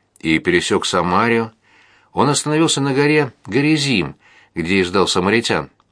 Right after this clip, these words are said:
Он захотел жить отшельником Моисеев, наших предков, которые считали, что конец света близок, которые говорили, что следует проповедовать покаяние среди людей.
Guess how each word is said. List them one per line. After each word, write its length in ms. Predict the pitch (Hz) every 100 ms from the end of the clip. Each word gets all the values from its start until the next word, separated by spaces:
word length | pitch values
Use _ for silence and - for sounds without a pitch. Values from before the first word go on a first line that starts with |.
| _ _ _ _ - -
Он 320 | 82 95 95
захотел 500 | 90 101 90 107 101
жить 240 | 98 98
отшельником 680 | 98 - 101 101 104 98 107
Моисеев, 720 | 113 131 - 170 151 87 - _ - - _
наших 380 | 90 87 - 95
предков, 560 | 147 160 - - 78 - _ - - - -
которые 360 | - 85 95 87
считали, 380 | 98 113 107
что 180 | 95 98
конец 380 | 87 98 104 98
света 320 | 107 107 123
близок, 600 | 120 160 151 87 78 - _ _ _ - _ -
которые 460 | - 78 98 98 87
говорили, 640 | 92 98 98 113 110 92 _ _ -
что 260 | - - 98
следует 540 | - 110 123 117 110
проповедовать 640 | 107 104 107 117 110 107
покаяние 640 | 117 - 120 131 120 101 87
среди 320 | 87 90 87
людей. 460 | 85 82 82 76